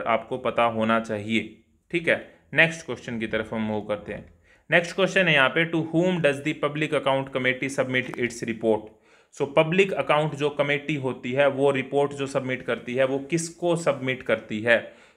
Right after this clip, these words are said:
तो स्पीकर of the लोकसभा को सबमिट करती है। ये क्या होती है पब्लिक अकाउंट कमेटी? फाइनेंशियल कमेटी होती हैं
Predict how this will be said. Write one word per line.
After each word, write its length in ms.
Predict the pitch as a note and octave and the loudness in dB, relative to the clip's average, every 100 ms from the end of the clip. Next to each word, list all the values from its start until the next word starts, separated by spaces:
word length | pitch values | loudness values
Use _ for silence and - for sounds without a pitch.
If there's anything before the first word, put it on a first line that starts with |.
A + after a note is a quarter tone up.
| _ | _
तो 60 | C#3+ | -8
स्पीकर 560 | - - E3+ E3+ F3+ | -6 -2 -2 4 4
of 300 | - C#3 C3+ | 4 0 0
the 140 | C3+ C3+ | -2 0
लोकसभा 600 | C3 C3+ C3+ D3 B2 B2 | 0 0 -4 0 2 2
को 240 | - C3 C3+ C#3+ C#3 - | 2 0 0 -2 -6 -2
सबमिट 320 | B2+ B2+ A2+ | 0 0 -2
करती 320 | A2 G2 G#2 | -4 -4 -10
है। 180 | G#2+ - _ _ B2 | -14 -16 _ _ -2
ये 180 | C#3 | 0
क्या 180 | D#3+ E3+ | 2 4
होती 260 | E3+ D#3+ D3+ | 2 2 -4
है 60 | |
पब्लिक 360 | C#3+ C#3+ D3 C#3+ | -2 -2 -4 -4
अकाउंट 360 | C#3 C#3 C3+ C3+ | 0 0 -2 -4
कमेटी? 460 | C3 B2+ C3+ C#3 - - _ - | -4 -4 -6 -10 -14 -20 _ 2
फाइनेंशियल 680 | D3+ E3 F#3 F3 F#3 F#3 | 4 6 2 0 0 0
कमेटी 420 | F3 D#3+ D#3 D#3 E3+ | 0 0 -2 -2 -2
होती 320 | C#3+ - C#3+ | -2 -4 -6
हैं 260 | D3+ D#3+ | -6 -8